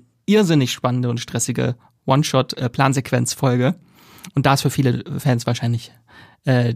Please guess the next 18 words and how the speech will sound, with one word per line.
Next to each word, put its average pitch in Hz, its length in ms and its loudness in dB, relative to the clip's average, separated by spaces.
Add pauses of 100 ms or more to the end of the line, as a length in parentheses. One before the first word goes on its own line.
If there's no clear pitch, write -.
(120)
steht 139 200 0
natürlich 135 220 2
die 143 80 0
Frage 147 280 2
im 139 60 4
Raum, 135 240 2
gibt 139 180 -4
es - 140 -4
wieder 185 200 4
so 175 100 0
eine 165 220 2
Folge? 156 440 2 (320)
Äh, 135 200 0
würde 147 100 2
ich 131 100 -2
sagen, 131 180 0 (100)
jein. 135 580 2 (260)
<laughs> - 140 -8